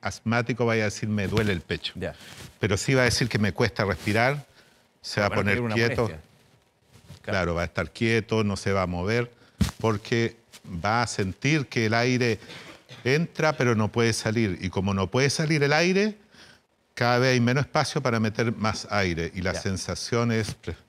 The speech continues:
Speaker 1: claramente de ahogo. Pero
Speaker 2: Perfecto.
Speaker 1: estamos hablando de una crisis.
Speaker 2: Una crisis. Sibilancias al exhalar. ¿Qué son las sibilancias o qué es la sibilancia, doctor?
Speaker 1: Muy buena pregunta. La sibilancia,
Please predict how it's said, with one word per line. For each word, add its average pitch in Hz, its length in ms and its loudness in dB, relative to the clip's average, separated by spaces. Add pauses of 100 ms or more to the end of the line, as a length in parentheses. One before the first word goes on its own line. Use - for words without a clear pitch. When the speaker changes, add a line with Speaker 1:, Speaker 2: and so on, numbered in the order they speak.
(380)
Speaker 1:
claramente 98 500 -2
de 90 60 -2
ahogo. 85 340 -2
Pero - 80 -16 (400)
Speaker 2:
Perfecto. 101 80 -2
Speaker 1:
estamos 107 260 0
hablando 113 380 4
de 110 60 4
una 110 320 2
crisis. - 640 -6
Speaker 2:
Una 113 180 -4
crisis. - 420 -10 (280)
Sibilancias 185 760 -2
al 98 80 -8
exhalar. 92 360 -8 (240)
¿Qué 180 100 -8
son 185 240 -8
las 180 100 -8
sibilancias 135 640 -4
o 113 120 -6
qué 147 100 -4
es 139 60 -4
la 135 100 -4
sibilancia, 95 720 -6
doctor? - 280 -18 (180)
Speaker 1:
Muy 95 400 2
buena 127 220 4
pregunta. 104 580 2
La 98 240 0
sibilancia, 175 880 0